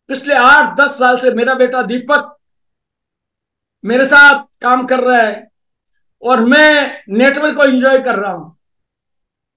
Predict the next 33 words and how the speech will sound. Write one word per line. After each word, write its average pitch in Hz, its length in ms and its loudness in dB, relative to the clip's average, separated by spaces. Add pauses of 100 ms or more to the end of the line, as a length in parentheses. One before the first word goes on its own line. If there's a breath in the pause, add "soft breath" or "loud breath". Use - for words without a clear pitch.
(280)
मेरे 254 240 2
को 320 120 -4
पैंतालीस 311 440 2
साल 320 220 4
की 311 60 -6
उम्र 294 200 -2
में 294 120 -4
मिला। 269 340 2
आप 277 260 0
अगर 269 200 0
आज 254 200 0
जो 262 180 -4
program 262 440 -2
देख 254 180 -2
रहे 254 100 -4
हो, 254 80 -2
उनमें 247 260 -4
से 247 120 -12
कुछ 262 220 -16
लोग 247 220 -2
बीस, 254 340 -6
पच्चीस, 247 540 -8 (300 loud breath)
तीस, 285 380 -2
पैंतीस 247 400 -2
वाले 254 260 4
हैं। 220 380 -4 (600)
साथियों, 208 480 -2 (2250)
काम 262 340 -2
करो 247 220 0
तो 233 140 -8
ऐसा 254 340 0
करो 233 300 -6
कि 196 460 -14